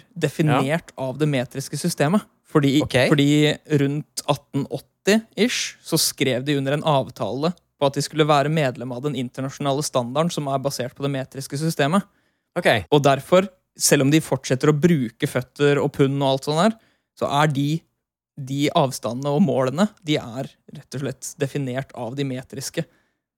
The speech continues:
Speaker 1: eh, målene. <laughs>
Speaker 2: Jeg liker at du kaller det føtter.
Speaker 1: Ja, ikke sant? <laughs>
Speaker 2: Ja.
Speaker 1: Det kan jo, altså, det, man, hvis man måler én fot, eh, det, det kalles vel fortsatt å måle, eh, men det,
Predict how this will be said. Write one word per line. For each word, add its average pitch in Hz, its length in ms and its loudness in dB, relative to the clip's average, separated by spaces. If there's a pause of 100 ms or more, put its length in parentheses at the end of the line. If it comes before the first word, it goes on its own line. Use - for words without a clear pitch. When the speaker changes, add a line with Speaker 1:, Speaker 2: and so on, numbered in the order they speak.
(160)
Speaker 1:
eh, 131 560 -4 (920)
målene. 147 320 2 (440)
<laughs> - 440 -14
Speaker 2:
Jeg 143 100 2
liker 139 240 0
at 139 80 -2
du - 20 -10
kaller 139 240 0
det 185 80 -2
føtter. 196 380 -4 (460)
Speaker 1:
Ja, 185 140 6
ikke 254 180 4
sant? - 160 0
<laughs> - 40 0 (720)
Speaker 2:
Ja. 185 140 2 (420)
Speaker 1:
Det - 160 4
kan 165 240 4
jo, 190 140 8
altså, 156 180 4 (240)
det, 143 80 0
man, 156 220 4 (340)
hvis 135 80 0
man 185 160 6
måler 170 320 4
én 143 320 0
fot, 175 400 0 (160)
eh, 151 320 2
det, 123 240 -4
det 143 80 -6
kalles 131 380 -4
vel 143 100 -8
fortsatt 123 300 -6
å - 20 2
måle, 135 400 2 (320)
eh, 135 140 -2 (100)
men 143 160 -2
det, 147 60 0